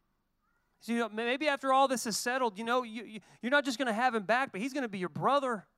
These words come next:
<laughs> You, you, this is a man who, who gave his life for Jesus Christ. He has been a tremendous help to me, and I know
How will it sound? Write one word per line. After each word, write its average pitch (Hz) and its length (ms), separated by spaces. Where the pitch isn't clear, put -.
<laughs> - 80
You, 233 200
you, 262 160
this 269 200
is 277 100
a 247 60
man 240 300
who, 226 240
who 233 100
gave 247 200
his 208 120
life 233 460
for 214 120
Jesus 220 360
Christ. 247 580
He 262 80
has 262 100
been 240 160
a 208 60
tremendous 240 440
help 240 260
to 220 100
me, 247 160
and 214 180
I 254 140
know 262 400